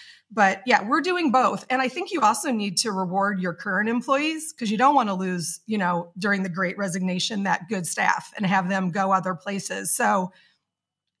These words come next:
we've been doing sign-on bonuses for carrier reps, which is n-, nothing I've ever seen before. Um, continuing to do referral bonuses, which has always been great for us. Um, and then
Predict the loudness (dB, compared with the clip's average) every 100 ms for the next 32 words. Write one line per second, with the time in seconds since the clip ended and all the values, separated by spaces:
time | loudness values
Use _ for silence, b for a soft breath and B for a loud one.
0 | -4 0 2 2 2 0 2 0 2 2
1 | 4 2 2 -2 -4 -4 -4 -2 0 0
2 | 0 0 -2 -6 -8 -6 -6 -8 -10 -10
3 | -10 -10 -6 0 0 2 2 2 -2 -2
4 | -4 -2 -2 -2 -2 -2 -2 -6 B B
5 | B 0 2 2 -2 -2 -2 2 2 4
6 | 2 2 0 -2 0 -2 0 0 2 4
7 | 4 2 2 0 0 0 0 -4 -6 0
8 | 2 2 -2 -2 -2 -2 -4 -2 -2 -2
9 | -2 2 4 4 0 -8 B B B 0
10 | 2 2 2 2 2 2